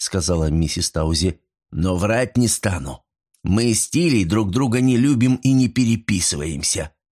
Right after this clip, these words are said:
Мы обе из Лондона», воскликнула Дебора. «Отец наш умер, но почему она уехала в деревню и почему я оказалась на Гвин-стрит, такого никто не знает.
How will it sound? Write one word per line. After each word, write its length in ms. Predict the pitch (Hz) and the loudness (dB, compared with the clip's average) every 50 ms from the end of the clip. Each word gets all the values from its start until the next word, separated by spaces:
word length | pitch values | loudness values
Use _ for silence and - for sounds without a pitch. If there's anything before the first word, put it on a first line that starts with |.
| _ _ - | _ _ -4
Мы 280 | - 131 165 190 180 - | -2 0 0 0 0 0
обе 400 | - 170 185 185 165 165 180 170 | 0 0 2 2 2 4 4 4
из 120 | 165 139 160 | 4 2 2
Лондона», 720 | 165 170 151 135 110 101 107 104 101 107 104 101 92 - _ _ _ _ - | 2 2 2 2 2 2 2 2 2 2 2 0 -2 -4 _ _ _ _ -4
воскликнула 760 | 82 90 87 - - 90 87 82 - - 90 85 85 85 78 | -2 -2 -2 -2 -2 -2 -2 -2 -2 0 0 0 0 0 0
Дебора. 500 | 82 92 85 78 90 87 87 85 85 - _ _ _ _ _ _ _ _ _ - | 0 -2 0 0 0 0 0 -2 -4 -8 _ _ _ _ _ _ _ _ _ -6
«Отец 460 | - 104 - - 180 202 202 - - | -6 -4 -2 0 0 0 0 0 0
наш 340 | 190 190 196 190 - - 165 | 0 2 2 0 0 0 0
умер, 440 | 175 220 226 220 190 147 117 98 | 2 2 2 4 2 2 2 2
но 240 | 95 101 92 92 87 | 0 0 0 0 0
почему 480 | 80 107 104 - 131 131 139 135 135 131 | 0 -2 -2 0 0 2 2 2 2 2
она 200 | 127 131 131 127 | 2 2 2 2
уехала 520 | 131 139 143 135 131 131 139 131 131 131 | 2 2 2 0 0 0 0 0 0 0
в 60 | 107 | 0
деревню 540 | 98 110 135 135 139 135 127 117 117 135 131 | 0 0 2 2 2 2 2 2 2 2 2
и 40 | 120 | 2
почему 400 | 98 120 113 - 135 135 139 131 | 0 -2 0 0 2 2 2 2
я 260 | 117 104 147 127 107 | 2 2 0 0 0
оказалась 600 | 101 98 - 117 104 98 117 107 107 107 101 - | -2 -2 -2 -2 0 0 0 0 0 0 0 0
на 120 | 120 113 110 | 0 0 0
Гвин-стрит, 760 | 101 113 117 120 110 101 - - - 151 208 - - - _ _ _ _ _ - | 2 2 2 2 2 2 0 -2 -2 -2 -2 -2 -4 -6 _ _ _ _ _ -10
такого 300 | - - - 220 - 185 | -8 -4 -2 -2 0 0
никто 320 | 180 165 127 - - 107 | 0 0 0 0 -2 0
не 140 | 104 117 110 | 0 2 0
знает. 500 | 90 90 87 - - - - - - | 0 -2 -4 -6 -6 -10 -12 -16 -20